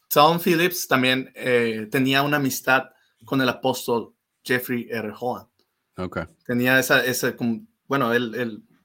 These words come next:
Speaker 1: vamos a decir, decía mucho que tenía esa, esa un, como una relación estrecha con, con Holland.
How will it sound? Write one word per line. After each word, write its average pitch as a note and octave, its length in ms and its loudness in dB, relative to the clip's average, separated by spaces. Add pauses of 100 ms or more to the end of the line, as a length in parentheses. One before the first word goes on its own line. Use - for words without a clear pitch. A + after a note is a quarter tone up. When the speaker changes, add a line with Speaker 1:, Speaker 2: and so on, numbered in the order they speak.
(120)
Speaker 1:
vamos B2 320 -8
a A#2+ 40 -6
decir, A2 160 -10
decía A#2+ 340 -2
mucho A2+ 320 -6
que A2 80 -12
tenía A2+ 260 -6
esa, A2+ 240 -8 (280)
esa B2 200 -6
un, A#2+ 280 -2 (160)
como A#2 220 -4
una A2+ 540 -4
relación A#2 400 -4
estrecha A#2+ 520 -4
con, G2+ 240 -14 (180)
con G#2+ 160 -10 (120)
Holland. A2+ 340 -4